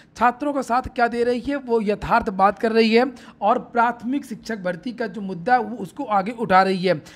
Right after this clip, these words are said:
अगर आप समाचार पत्रों को देखें तो लगभग आज के सभी मुख्य समाचार पत्रों ने प्राथमिक शिक्षक भर्ती के मुद्दे को आगे उठाया है। ये हिंदुस्तान समाचार पत्र है जिसने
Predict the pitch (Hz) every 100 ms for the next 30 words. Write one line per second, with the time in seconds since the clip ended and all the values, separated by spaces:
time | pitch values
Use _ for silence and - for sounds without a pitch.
0 | - - 220 302 220 233 - 208 - 254
1 | 277 277 277 277 240 - 277 269 247 214
2 | 196 262 262 240 214 202 247 240 196 214
3 | 277 233 - - 214 285 277 277 320 240
4 | 240 226 226 220 202 240 254 247 277 240
5 | 202 214 220 190 233 185 180 240 247 196
6 | 190 170 220 277 208 196 254 240 180 180
7 | 185 175 160 - - - 294 156 226 247
8 | 339 - 262 220 233 233 226 226 220 226
9 | 254 208